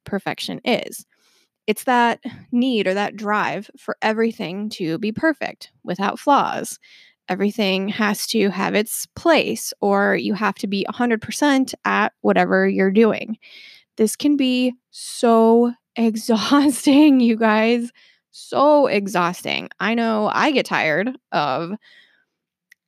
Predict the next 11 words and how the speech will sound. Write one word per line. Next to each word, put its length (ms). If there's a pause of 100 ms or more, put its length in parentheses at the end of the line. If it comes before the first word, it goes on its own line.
feeling 320
like 140
I 80
have 240
to 80
be 160
perfect 560
at 80
everything 400
I 100
do. 540